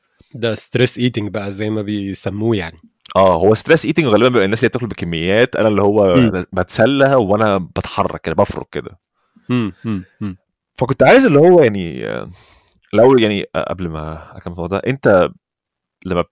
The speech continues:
Speaker 2: بت-، بيبقى عندك ضغط أو قلق أو كده، هل أنت م-، بيبان عليك ولا أنت من النوع اللي هو زيي اللي هو بتلاقيه بيعمل حاجات خفية كده؟
Speaker 1: لأ، هو أنا بيبان عليا،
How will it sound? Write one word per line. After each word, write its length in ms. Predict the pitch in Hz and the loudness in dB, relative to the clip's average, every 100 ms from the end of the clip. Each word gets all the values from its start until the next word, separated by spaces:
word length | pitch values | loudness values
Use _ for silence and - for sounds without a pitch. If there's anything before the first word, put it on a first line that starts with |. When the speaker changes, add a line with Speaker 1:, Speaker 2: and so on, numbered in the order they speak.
| _ _ | _ _
Speaker 2:
بت-، 360 | 78 - 104 - | -14 -4 -2 -2
بيبقى 240 | 87 80 85 | -6 -4 -4
عندك 280 | 90 80 _ - | -4 -8 _ -10
ضغط 320 | 87 82 - - | -4 -4 -4 -6
أو 120 | 67 | -4
قلق 220 | - 78 | -6 -6
أو 80 | 50 | -8
كده، 260 | - 64 76 | -10 -14 -12
هل 300 | - 90 87 | -6 -4 -2
أنت 260 | 82 87 82 | -4 -6 -6
م-، 260 | 80 80 - | -6 -10 -12
بيبان 300 | 87 80 92 | -8 -2 0
عليك 520 | 90 80 92 120 - 85 | 0 -2 -4 -6 -6 -4
ولا 140 | 85 | -4
أنت 100 | 87 | -4
من 100 | 82 | -6
النوع 160 | 80 80 | -4 -4
اللي 120 | 78 | -2
هو 80 | 78 | -2
زيي 320 | 78 78 76 | -4 -6 -8
اللي 140 | 71 | -8
هو 200 | 78 76 | -8 -8
بتلاقيه 280 | - _ 85 | -12 _ -8
بيعمل 180 | 82 85 | -8 -8
حاجات 220 | 82 82 | -10 -12
خفية 380 | - 82 80 62 | -12 -8 -8 -10
كده؟ 200 | - - _ _ _ _ _ _ - | -14 -20 _ _ _ _ _ _ -16
Speaker 1:
لأ، 400 | - 110 110 110 - | -12 -8 -8 -8 -4
هو 280 | 123 104 127 | -4 0 2
أنا 80 | 156 | 4
بيبان 260 | 139 139 143 | 2 0 0
عليا، 360 | 120 135 185 | 0 0 -2